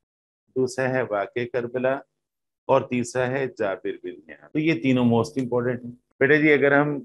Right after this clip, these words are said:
guest paper की बात करें तो आप अपनी किताब निकाल लीजिए, मैं आपको important बताता जाऊंगा। मैंने ये किया है कि हर सबक के आखिर में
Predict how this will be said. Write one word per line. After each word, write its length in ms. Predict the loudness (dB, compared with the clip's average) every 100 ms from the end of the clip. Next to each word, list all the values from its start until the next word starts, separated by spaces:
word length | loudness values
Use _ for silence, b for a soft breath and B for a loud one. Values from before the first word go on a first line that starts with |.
| 0
guest 260 | 0 0 -6
paper 280 | -4 -4
की 840 | -6 -8 _ _ _ _ _ -12 -2
बात 300 | -2 -2 -4
करें 240 | -8 -8 -8
तो 100 | -4
आप 200 | -2 0
अपनी 260 | -4 -6 -10
किताब 440 | -8 -4 -4 -4
निकाल 280 | -12 -10 -10
लीजिए, 360 | -10 -20 _ _ _ _ _ _ _ _ _ _ _ _
मैं 120 | 4
आपको 360 | 6 4 4 2
important 520 | 2 0 -2 -4 -6
बताता 420 | -4 0 0 0 0
जाऊंगा। 420 | 0 -2 -2 -2
मैंने 260 | -2 -4 -4
ये 160 | -6
किया 280 | -6 -6 -4
है 180 | -4 -6
कि 140 | -6 -10 -4
हर 220 | -2 -2 0
सबक 400 | 0 2 0 0
के 80 | 0
आखिर 380 | 2 -2 -6 -6
में 200 | -6